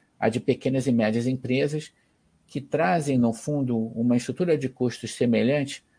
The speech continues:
mas a Odontoprev tem sido capaz de precificar isso melhor. Então, existe aí um ticket médio superior para um custo semelhante.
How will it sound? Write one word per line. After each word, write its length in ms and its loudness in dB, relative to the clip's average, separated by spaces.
mas 400 2
a 80 -4
Odontoprev 520 0
tem 200 -2
sido 340 0
capaz 520 2
de 340 -2
precificar 680 4
isso 180 0
melhor. 540 6
Então, 280 2
existe 360 0
aí 160 6
um 100 6
ticket 380 -2
médio 320 4
superior 720 4
para 100 0
um 60 2
custo 380 -4
semelhante. 720 0